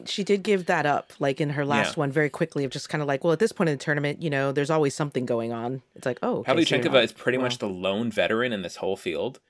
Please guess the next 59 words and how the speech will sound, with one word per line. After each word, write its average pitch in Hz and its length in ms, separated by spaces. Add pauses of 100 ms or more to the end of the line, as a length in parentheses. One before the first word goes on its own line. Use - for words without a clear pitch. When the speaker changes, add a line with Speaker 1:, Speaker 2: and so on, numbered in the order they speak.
(260)
Speaker 2:
I 120 40
mean, 131 60
like, 131 80
Speaker 1:
And 123 60
she's - 260
Speaker 2:
Sa-, 269 100
Speaker 1:
technically 175 320
Speaker 2:
Sa-, 160 40
Speaker 1:
on 156 80
one 165 100
Speaker 2:
Sa-, 165 60
Speaker 1:
leg, 139 220
Speaker 2:
Sa-, - 80 (380)
Speaker 1:
but 147 220
Speaker 2:
yeah, 117 380 (180)
yeah, 120 320 (100)
and 120 200
she's 139 160
only 135 160
twenty-nine. 95 480
I - 20
mean, 82 100
there, 101 180
no 107 120
one's 123 220
over 85 160
thirty 98 220
in 78 40
this - 140
field, 60 140
which - 120
is, - 160 (160)
it's 110 180 (120)
crazy 101 260
to 90 80
think - 160
that - 140
Pavlyuchenkova - 420
isn't - 140
even - 140
thirty - 280
yet. - 200 (500)
So, 131 280 (260)
<sighs> - 280
I 113 80
don't 151 140
know. 170 80
I 131 100
mean, 147 160
like, 139 160
I 135 120
think 156 260
Speaker 1:
<laughs> - 20
Speaker 2:
Iga, 139 540
I 127 80
think 156 220
Iga, 123 500
and 127 200
then 135 420